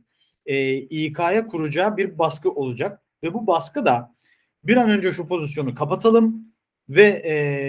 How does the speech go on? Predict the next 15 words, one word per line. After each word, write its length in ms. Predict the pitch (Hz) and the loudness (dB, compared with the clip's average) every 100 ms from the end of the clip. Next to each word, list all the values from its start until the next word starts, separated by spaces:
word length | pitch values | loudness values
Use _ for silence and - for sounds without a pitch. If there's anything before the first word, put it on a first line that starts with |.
| 135 135 135 139 - _ _ _ _ _ _ _ _ _ _ _ _ _ _ | -6 -6 -6 -8 -12 _ _ _ _ _ _ _ _ _ _ _ _ _ _
şirket 680 | - - - 202 - 226 220 | -20 -14 -2 0 2 0 -2
süreçleri 680 | - 170 151 160 170 185 | -4 -4 -2 0 0 0
normal 400 | 160 165 185 185 | 0 0 -2 -4
işleyişine 580 | 160 - 170 151 190 165 | -8 -4 -4 -2 -6 -4
dönsün 520 | 165 160 180 190 190 _ _ - | -4 -4 -6 -6 -10 _ _ -6
mantığıyla 840 | 147 151 147 196 233 214 127 127 _ _ _ | -2 -2 -2 2 2 2 -2 -6 _ _ _
İK'nın 560 | 170 175 185 190 208 | -4 -2 -2 -2 -2
daha 200 | 165 185 | -2 -4
fevri, 600 | 214 202 190 175 147 147 - - _ - | -2 0 0 0 -6 -6 -10 -20 _ -8
daha, 380 | 160 185 214 170 | -4 -2 -4 -2
e, 360 | 156 147 147 | -4 -2 -2
baskı 300 | 151 156 156 | 0 0 0
altında 460 | 254 180 170 190 190 | 0 0 -2 -4 -4
hareket 300 | 170 170 190 | -4 -6 -8
etmesine 580 | 170 165 151 160 165 | -8 -8 -6 -4 -4